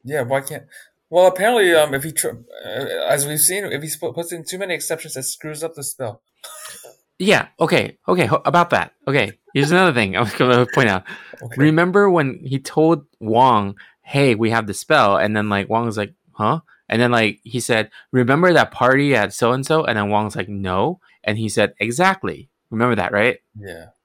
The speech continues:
Speaker 2: So that means Doctor Strange put in an exception for himself for that party.
Speaker 1: Yeah.
Speaker 2: So he
Speaker 1: True.
Speaker 2: remembers the party, but everyone else doesn't. So
Speaker 1: Yeah.
Speaker 2: why didn't he do that for Peter? <laughs> Like,
Speaker 1: True, true.
Speaker 2: like, what the heck?
Speaker 1: He's like, "I don't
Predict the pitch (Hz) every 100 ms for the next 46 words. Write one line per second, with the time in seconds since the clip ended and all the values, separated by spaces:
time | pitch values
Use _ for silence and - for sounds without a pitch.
0 | - - 143 113 120 139 180 190 185 175
1 | - 120 135 139 127 - 170 160 139 170
2 | 147 120 113 - 185 180 - 110 - 135
3 | 123 107 - 185 156 - 123 107 - 160
4 | 123 90 87 _ _ - 110 98 92 -
5 | _ _ - 123 147 185 147 143 143 131
6 | 131 - 175 135 120 127 117 139 160 117
7 | 98 95 _ _ - 175 156 190 226 247
8 | 233 202 _ - 208 240 202 185 170 -
9 | 240 339 151 160 - - - 175 - -
10 | 113 104 98 92 - - - - 113 262
11 | 247 - - 349 - _ _ 120 117 117
12 | - 123 156 -